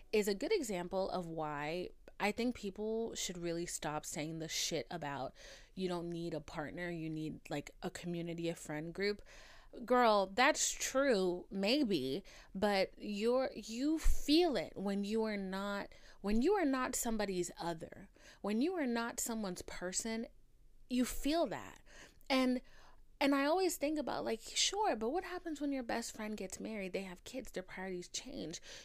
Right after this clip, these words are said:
Do you just become an angry person? Like, at the end of the day, you can't become an angry person. You have to learn how to make yourself your own priority.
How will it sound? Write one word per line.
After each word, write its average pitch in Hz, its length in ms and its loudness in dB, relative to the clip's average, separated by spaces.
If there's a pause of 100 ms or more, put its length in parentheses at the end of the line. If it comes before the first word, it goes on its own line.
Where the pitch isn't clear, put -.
Do 214 120 -2
you 294 100 2
just 262 240 -2
become 220 300 -2
an 208 60 -4
angry 185 360 0
person? - 720 -8 (260)
Like, 202 340 2 (540)
at 269 100 8
the 269 120 2
end 294 140 4
of 277 60 2
the 247 100 6
day, 226 400 4
you 202 220 -2
can't 269 240 -2
become 247 300 -4
an 247 80 -2
angry 185 220 -6
person. 180 320 -6
You 190 80 -4
have 196 120 -6
to 202 100 -6
learn 185 260 -4
how 185 160 -6
to 185 60 -4
make 180 300 -4
yourself 175 400 -6
your - 120 -10
own 165 140 -6
priority. - 720 -6